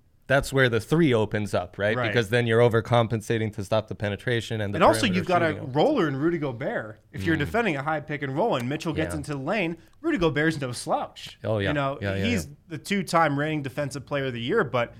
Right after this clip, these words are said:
Speaker 2: he's also super efficient around the rim if,
Speaker 1: Yes.
Speaker 2: if he's
Speaker 1: Right.
Speaker 2: catching the ball on a roll. So you've got to account for him. And then, uh, you know, you've got the shooters from three as well.
Speaker 1: If you're the Jazz, would you start Jordan Clarkson,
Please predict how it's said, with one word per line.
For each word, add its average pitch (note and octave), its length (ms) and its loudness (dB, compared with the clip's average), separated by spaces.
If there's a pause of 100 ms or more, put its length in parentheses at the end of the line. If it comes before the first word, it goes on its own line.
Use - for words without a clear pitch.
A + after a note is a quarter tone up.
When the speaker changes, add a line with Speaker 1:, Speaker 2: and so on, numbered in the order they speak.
(300)
Speaker 2:
he's A3 160 -10
also D3 400 2
super D3 420 -6
efficient C#3 400 -6
around B2+ 260 -4
the A#2 80 -8
rim D3 260 -4
if, G#2+ 80 -6
Speaker 1:
Yes. B2+ 180 0
Speaker 2:
if C3+ 120 -6
he's B2+ 160 -6
Speaker 1:
Right. - 80 -16
Speaker 2:
catching C#3 320 -2
the B2+ 60 -2
ball B2 220 0
on A#2 60 -4
a A2 80 -6
roll. C#3 220 -2
So B2 300 -4 (200)
you've C3 140 -12
got C3+ 160 2
to B2+ 100 0
account A#2+ 360 -4
for G#2+ 140 -14
him. D3+ 420 -2 (380)
And A#2+ 220 -4
then, A#2 260 0
uh, G#2+ 440 -2
you A2 80 -10
know, G#2 80 -6
you've G#2 180 -8
got G#2 180 -4
the G#2+ 60 -12
shooters G#2 400 -10
from G2 160 -18
three G2 240 -14
as F#2+ 100 -18
well. G2 220 -20 (720)
Speaker 1:
If - 160 -6
you're G#3+ 220 2
the A#3 100 2
Jazz, C3 460 0
would B2 220 0
you D#3+ 140 0
start F#3+ 280 0
Jordan F#3 320 0
Clarkson, G#3+ 680 -2